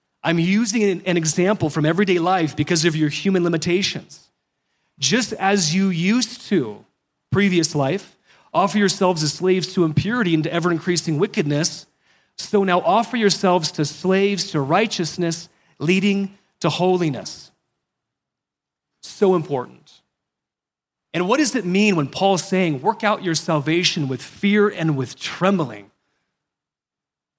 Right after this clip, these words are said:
Those are heavy words. What Paul is not saying, that work out your salvation with this overarching fear or black cloud of condemnation upon you.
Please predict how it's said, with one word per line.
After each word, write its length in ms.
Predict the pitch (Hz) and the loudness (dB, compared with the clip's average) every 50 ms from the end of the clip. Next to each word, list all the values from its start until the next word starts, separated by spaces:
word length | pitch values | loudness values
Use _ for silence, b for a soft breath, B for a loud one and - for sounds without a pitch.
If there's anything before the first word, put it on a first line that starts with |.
| _ _ _ | _ _ _
Those 140 | - 147 156 | -4 -2 0
are 60 | 165 | 2
heavy 200 | 143 139 123 123 | 2 2 0 0
words. 680 | 120 120 143 156 165 156 117 101 - - - - - - _ _ _ _ _ _ _ _ _ _ _ _ _ _ _ _ _ _ _ _ _ _ _ _ _ _ _ _ _ _ _ - | 0 0 0 0 0 0 -2 -4 -8 -10 -10 -12 -14 -18 _ _ _ _ _ _ _ _ _ _ _ _ _ _ _ _ _ _ _ _ _ _ _ _ _ _ _ _ _ _ _ -2
What 160 | 165 185 180 | 0 0 2
Paul 320 | 185 - 196 226 240 247 220 | 2 2 2 2 2 2 2
is 160 | 196 - 160 | 2 0 0
not 240 | 170 190 233 269 277 | 0 0 2 0 0
saying, 320 | - - - 180 165 165 | -2 -2 0 2 2 4
that 160 | 165 170 - | 2 2 0
work 220 | 175 196 233 233 - | 0 0 0 0 0
out 160 | 208 156 151 | 0 0 2
your 100 | 175 165 | 0 0
salvation 720 | 156 - 190 170 165 151 175 208 240 233 - - 180 160 | 0 2 0 0 2 2 2 0 0 0 -2 -2 0 0
with 160 | 151 156 151 156 | 0 0 0 0
this 260 | 165 156 147 - - - | 0 0 0 -2 -2 0
overarching 840 | 208 208 220 214 196 208 - - 185 196 208 - - - 202 165 156 | 0 0 2 2 0 0 0 2 2 2 2 2 0 2 2 2 2
fear 500 | 147 - - - 208 208 214 214 185 156 | 0 -2 -4 -2 0 2 2 2 2 0
or 80 | 143 139 | -2 -4
black 400 | 139 120 160 180 190 190 - - | -2 0 2 2 2 2 -2 -4
cloud 320 | - 180 180 190 190 185 | -2 0 2 2 2 2
of 140 | 160 139 - | 0 -2 -2
condemnation 680 | - 185 185 185 170 170 165 165 170 185 180 - - 151 | 0 0 0 2 0 0 0 0 0 2 0 0 0 -2
upon 360 | 139 - 151 170 220 285 262 | -2 0 0 0 0 -2 -6
you. 240 | - - - - | -10 -14 -18 -20